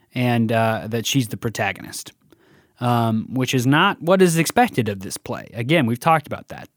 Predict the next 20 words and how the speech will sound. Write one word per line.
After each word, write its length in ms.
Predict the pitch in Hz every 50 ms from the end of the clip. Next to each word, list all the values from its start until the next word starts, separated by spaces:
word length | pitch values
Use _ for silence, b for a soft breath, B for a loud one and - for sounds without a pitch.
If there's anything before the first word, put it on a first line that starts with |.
| _ -
Lane 500 | 120 127 143 170 202 226 226 214 196 170
should 400 | - - - 170 165 147 143 147
be 440 | 165 180 175 147 127 120 120 123 B B B B B
the 160 | 123 120 123 -
out 260 | 131 143 160 170 160
and 120 | 160 151 135
out, 480 | 127 131 131 131 131 127 - - - _ -
no 500 | 123 120 123 131 135 139 147 147 147 143 135 - -
problem, 680 | - 139 139 135 139 131 131 131 131 131 131 131 -
wash 280 | 127 127 139 143 - -
your 80 | 135
hands 260 | 139 143 143 139 131 139
of 160 | 135 135 139
it, 120 | 131 -
walk 260 | 135 135 135 - -
away 200 | 135 135 131 131
protagonist. 800 | 123 - - 120 - 127 117 104 98 - - - - - - b b b b
It's 160 | 147 139 -
her 160 | - 220 220
story. 560 | - - - 196 233 285 - - - - _